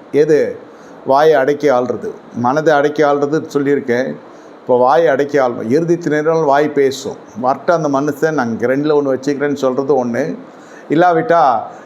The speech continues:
"நீ இப்படி செஞ்சிருக்கக்கூடாது, நீ அப்படி செஞ்சிருக்கக்கூடாது, நீ அப்படி செஞ்சிருக்கக்கூடாது, இப்படி செஞ்சிருக்கணும்." இவன் என்ன செஞ்சான்னு பார்த்தா ஒண்ணும் செஞ்சிருக்க மாட்டாங்க. இந்த மாதிரியெல்லாம் ஆலோசனை கொடுக்குற ஜனங்க. இது எங்கேயுமே இது குணாதிசயம் வந்து கொண்டே இருக்கும். அதனால இவங்க போகிற எல்லா இடத்துலையும் என்ன நடக்கும்னாக்கா, இதுக்கு வரவேற்பு, இவங்களை வரவேற்கிறதே ரொம்ப விரும்ப மாட்டாங்க.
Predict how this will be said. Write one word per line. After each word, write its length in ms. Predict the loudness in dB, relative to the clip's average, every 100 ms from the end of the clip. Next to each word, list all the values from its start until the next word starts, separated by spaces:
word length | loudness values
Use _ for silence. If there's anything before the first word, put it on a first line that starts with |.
| -4
"நீ 100 | -2
இப்படி 240 | -2 -2
செஞ்சிருக்கக்கூடாது, 480 | 0 0 0 0 0
நீ 140 | 0 -2
அப்படி 280 | -2 -2
செஞ்சிருக்கக்கூடாது, 460 | -2 -2 0 0 0
நீ 100 | 0
அப்படி 360 | -2 -2 -2 -2
செஞ்சிருக்கக்கூடாது, 380 | -2 0 0
இப்படி 220 | 0 -2 -2
செஞ்சிருக்கணும்." 520 | -2 -2 -2 -4 -8 -12 -20 -12 -2
இவன் 220 | 2 2
என்ன 200 | 2 2
செஞ்சான்னு 380 | 2 0 0 0
பார்த்தா 180 | 2
ஒண்ணும் 260 | 2 2 0
செஞ்சிருக்க 320 | 0 0 -2 -4
மாட்டாங்க. 300 | -6 -10 -14 -20 -20 -20 -20 -12 -4
இந்த 140 | 0
மாதிரியெல்லாம் 360 | 2 2 2 4
ஆலோசனை 500 | 4 2 0 -2 -2
கொடுக்குற 260 | -2 -2
ஜனங்க. 440 | -2 -4 -6 -8 -14 -18 -20 -20 -20 -20 -20 -20 -20 -20 -20 -20 -20 -20 -20 -20 -20 -20 -20 -20 -20 -20 0
இது 220 | 4 4
எங்கேயுமே 500 | 4 2 2 2 2
இது 360 | 2 2 4 2
குணாதிசயம் 560 | 2 2 2 0 0
வந்து 200 | 0 0
கொண்டே 200 | 0 2
இருக்கும். 200 | 2 2
அதனால 260 | 0 0 0
இவங்க 220 | 0 -2
போகிற 440 | -2 0 2 4 4
எல்லா 280 | 4 4
இடத்துலையும் 460 | 4 2 0 2 2
என்ன 220 | 2 0
நடக்கும்னாக்கா, 680 | 0 0 0 0 0 2 2
இதுக்கு 320 | 0 0 0
வரவேற்பு, 680 | 2 2 2 0 0 -2 -2
இவங்களை 360 | 0 2 2 2
வரவேற்கிறதே 800 | 2 2 0 0 -2 -2 0
ரொம்ப 240 | 0 0 0
விரும்ப 320 | -2 -2 -2
மாட்டாங்க. 440 | -2 -4 -6 -8